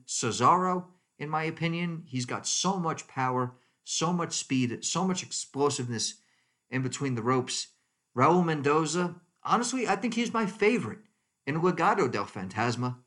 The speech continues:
because of his resilience, because of the repeated matches I've seen him have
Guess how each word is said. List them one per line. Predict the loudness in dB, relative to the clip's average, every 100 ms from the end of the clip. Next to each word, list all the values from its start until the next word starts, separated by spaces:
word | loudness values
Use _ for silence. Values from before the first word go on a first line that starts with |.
| _ _
because | -6 -2 2 4 2 0
of | -6 -2
his | -2 -2
resilience, | -2 0 -2 -2 -6
because | -10 -12 -8 -6
of | -6
the | -4
repeated | -4 -4 -6 -6 -6 -10 -16 _ _ _
matches | -2 0 0 -2 -4
I've | -4 -4
seen | -2 0
him | -2 0
have | 0 0 0